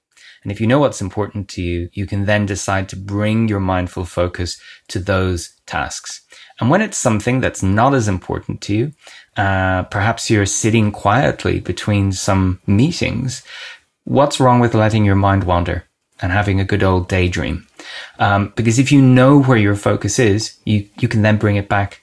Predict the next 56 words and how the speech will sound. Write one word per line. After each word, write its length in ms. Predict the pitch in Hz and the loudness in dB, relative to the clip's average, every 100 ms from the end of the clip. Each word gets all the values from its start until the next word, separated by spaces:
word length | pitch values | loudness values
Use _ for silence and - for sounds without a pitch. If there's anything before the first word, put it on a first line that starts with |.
| - | -6
when 160 | 101 101 | -2 2
you 140 | 104 | 2
really 260 | 98 95 95 | 2 0 0
want 300 | 90 90 - | 0 -2 -8
to 100 | 90 | -6
do 220 | 92 92 | -4 -2
that. 280 | 73 71 - - - - | -4 -6 -10 -18 -8 0
I 40 | |
don't 140 | 117 113 | 2 4
think 100 | 113 | 2
it's 160 | - | 0
realistic 480 | 101 92 98 - - | 0 2 0 -4 -10
for 180 | - 98 | -4 -2
any 200 | 98 98 | 0 -2
of 100 | 90 | -2
us 200 | 90 - | -6 -6
to 100 | - | -8
be 360 | 95 92 90 82 - - - - | 0 2 2 -2 -10 -18 -18 -14
a 120 | - | -2
hundred 200 | 95 117 110 | 2 2 2
percent 360 | 101 101 92 | 0 -2 0
mindful 640 | 101 92 92 - 90 90 - _ | 0 0 0 -2 -2 -2 -6 _
and 220 | - 87 | -6 0
really 260 | 104 117 101 | 2 4 2
focused 640 | 90 90 90 - 87 - - _ _ - | 0 -2 -2 -2 -4 -6 -18 _ _ 0
all 180 | 98 | 2
of 120 | 92 92 | 2 -2
the 100 | 95 | -6
time. 360 | 87 82 85 - | -2 -2 -2 -6
It's 140 | - - | -6 -2
about 240 | 113 101 | 0 2
knowing 460 | 113 104 101 98 - _ | 2 4 4 0 -4 _
when 200 | - 107 | 0 2
you'd 200 | 104 104 | 2 2
like 220 | 92 90 | 0 -2
to 220 | - 92 - _ - | -4 -6 -8 _ -10
sort 200 | 104 92 | -6 -6
of 80 | - | -6
turn 320 | - 110 107 | 0 4 4
the 80 | 104 | 4
dial 360 | 101 95 95 | 2 2 2
on 180 | 92 85 | 0 0
that 260 | 78 80 92 - - - | -2 -4 -6 -14 -20 -10
and 160 | 95 90 | -4 -2
really 180 | 90 | 0
bring 220 | 87 95 90 | -2 -2 -2
it 100 | 87 | -2
to 100 | - | -2
bear 240 | 92 90 | 0 0
on 140 | 90 | 0
something 360 | 87 90 87 87 | -2 -4 -4 -4
in 80 | 87 | -2
the 80 | 87 | -2
here 200 | 87 90 | -2 -2
and 100 | 90 | 0
now. 220 | 95 | -2